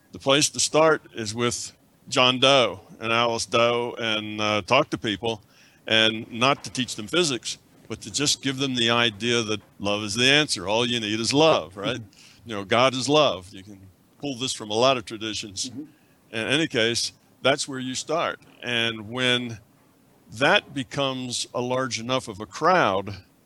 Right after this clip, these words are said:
Speaker 1: it will attract the attention of these folks. Then they will read the eight hundred pages because now it somehow is impacting what they're doing, and the scientists will pay attention because it's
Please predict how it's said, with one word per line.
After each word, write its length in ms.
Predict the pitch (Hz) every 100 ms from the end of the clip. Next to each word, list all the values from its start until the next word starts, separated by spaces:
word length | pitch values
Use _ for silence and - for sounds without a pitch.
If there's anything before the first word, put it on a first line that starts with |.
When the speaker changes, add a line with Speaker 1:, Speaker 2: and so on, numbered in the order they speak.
| -
Speaker 1:
it 120 | 139
will 160 | 120 110
attract 400 | - 143 139 -
the 120 | 123
attention 480 | 104 147 160 147 127
of 160 | 104
these 180 | 98 92
folks. 560 | - 98 98 - - - _ _ _ _
Then 260 | 107 135 151
they 120 | 147
will 180 | 135 127
read 300 | 135 208 185
the 140 | 135
eight 140 | 120 110
hundred 300 | 117 107 90
pages 380 | 110 104 110 101
because 360 | 107 - 113
now 280 | 120 127 139
it 100 | 127
somehow 420 | - 135 131 123
is 140 | 113 107
impacting 720 | 95 - 180 151 - 110 107 _ _ _
what 180 | 139 -
they're 180 | 123
doing, 560 | 113 139 180 135 117 117 - _ _ _ -
and 500 | 120 120 120 120 117
the 80 | 113
scientists 600 | - 139 151 147 135 131
will 80 |
pay 180 | 123 139
attention 600 | 123 - 160 151 123 123
because 440 | 117 110 120 113 110
it's 360 | 113 - -